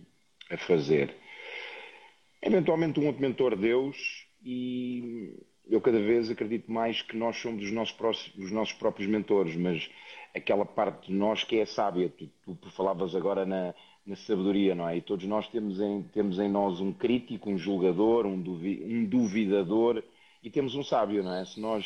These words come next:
escutarmos o sábio, o sábio é aquela parte de nós, ehm, que está, que está mais à frente e que, e que nos momentos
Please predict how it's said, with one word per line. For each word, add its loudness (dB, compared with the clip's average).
escutarmos 0
o 0
sábio, 0
o -4
sábio -2
é 2
aquela 0
parte 4
de 2
nós, 4
ehm, -4
que -10
está, 0
que -8
está -4
mais 0
à 0
frente -2
e -6
que, -2
e -4
que -10
nos 0
momentos 0